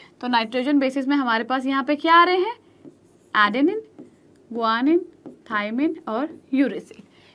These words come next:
ये चार यहाँ पर नाइट्रोजन बेसिस आ रहे हैं, ठीक है।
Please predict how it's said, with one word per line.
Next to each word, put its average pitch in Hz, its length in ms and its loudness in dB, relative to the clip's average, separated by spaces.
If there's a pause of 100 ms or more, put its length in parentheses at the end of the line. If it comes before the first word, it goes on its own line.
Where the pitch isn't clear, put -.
(160)
ये 320 220 2
चार 226 360 4
यहाँ 220 240 -8
पर 311 160 -4
नाइट्रोजन 220 500 -4
बेसिस 214 300 -6
आ - 100 -8
रहे - 80 -14
हैं, - 100 -20 (360)
ठीक 311 160 -4
है। 359 100 -2